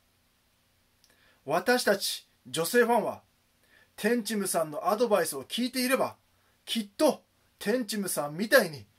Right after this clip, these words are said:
胸が大きくなると信じて今まで生きてきたんです。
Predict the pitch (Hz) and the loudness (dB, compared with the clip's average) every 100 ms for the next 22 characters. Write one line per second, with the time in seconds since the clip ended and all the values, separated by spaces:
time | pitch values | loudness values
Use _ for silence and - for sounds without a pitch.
0 | _ _ 135 170 254 226 165 - 254 240 | _ _ -8 0 2 2 -2 -2 -2 -2
1 | - - 135 180 240 196 104 - _ _ | -6 -12 -2 2 2 0 -8 -16 _ _
2 | _ _ - - 330 320 208 135 107 _ | _ _ -4 -2 0 -2 -4 -6 -10 _
3 | _ - 156 185 202 156 190 - 202 147 | _ -12 -4 0 0 0 -4 -6 -4 -6
4 | 127 113 - | -8 -12 -18